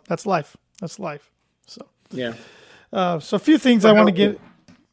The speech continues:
Speaker 2: That's what happens when you hang out with Q T.
Speaker 1: That is true. That is true. That
Speaker 2: I
Speaker 1: is
Speaker 2: mean,
Speaker 1: true.
Speaker 2: I'm not dogging Q T's, uh, protege on training people, but if you're with Q T on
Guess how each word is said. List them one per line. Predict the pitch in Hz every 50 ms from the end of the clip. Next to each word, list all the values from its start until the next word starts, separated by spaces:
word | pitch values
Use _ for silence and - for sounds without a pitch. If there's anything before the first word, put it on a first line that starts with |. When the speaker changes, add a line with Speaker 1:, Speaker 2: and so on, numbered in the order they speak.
| _ _ -
Speaker 2:
That's | 180 - -
what | 247 214 -
happens | 156 151 - 196 214 180 170
when | 175 156
you | 151
hang | 170 180 175
out | 156 139
with | 135 123 -
Q | 202 190 165
T. | - - 185 170 165 143 127 123 262 262
Speaker 1:
That | 190 196 202 208 214
is | 202 - -
true. | - - - 208 202 185 165 - -
That | 190 202 208 208 196
is | 190 190 - -
true. | - - 180 175 160 143 - _ _ _ _ _ _ -
That | 185 170 160
Speaker 2:
I | 160
Speaker 1:
is | 165
Speaker 2:
mean, | 185 170 156 143
Speaker 1:
true. | 139 127 131 127 _ _ _ _ _ 151 143 - _ _ _ _
Speaker 2:
I'm | - 147 143 147 151 156
not | 160 165 175 170 139 - - _ _ _ _ _ _ - 135 131 127 123 120 -
dogging | 131 123 123 131 135 135 135 127 123
Q | - - 147 139 127
T's, | - - 127 123 127 127 123 117 113 - - -
uh, | - 120 117 113 113 107 -
protege | - - 139 135 131 127 127 127 120 120
on | 113 107 104
training | - - 123 117 120 143 151 143
people, | 170 170 165 165 175 165 156 160 _ _ _ _ _ _ _ _ _ _ _ _ _ _ _ _
but | - 160 147 135 123 120 - _ _ _ _ _ _ _ _ _ _ -
if | 143 117 131
you're | 170 233 240 240
with | 226 175 143 127 -
Q | 185 165
T | 143 160 160 165 160
on | 151 143 135 131 131 123 120 107